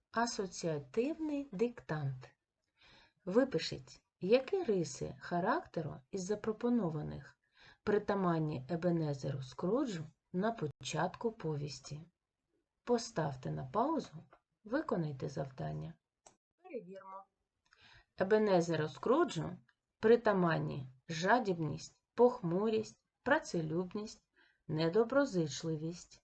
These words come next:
грубість, егоїзм, підозрілість, скупість,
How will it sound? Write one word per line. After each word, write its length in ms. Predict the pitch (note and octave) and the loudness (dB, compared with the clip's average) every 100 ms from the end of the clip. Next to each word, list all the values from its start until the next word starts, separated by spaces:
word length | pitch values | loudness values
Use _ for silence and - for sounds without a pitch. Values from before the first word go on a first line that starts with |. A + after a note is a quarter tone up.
| _ | _
грубість, 840 | - D#3 F#3 E3+ C#3 F3+ B3 - - _ - | -8 -2 0 2 0 -2 -4 -12 -20 _ -2
егоїзм, 760 | F#3+ E3+ D#3+ D3+ D#3 G#3 C4 C#4 _ _ _ _ | 0 0 -2 -2 -2 -2 -4 -6 _ _ _ _
підозрілість, 1120 | - C4 F3+ F3 D#3+ D#3 D#3 E3+ B3+ - - _ _ | -4 2 4 2 -2 -4 -4 -4 -4 -8 -20 _ _
скупість, 920 | - - - D3+ C3 B2 C#3 - - | -18 -14 -8 -4 -4 -4 -6 -8 -20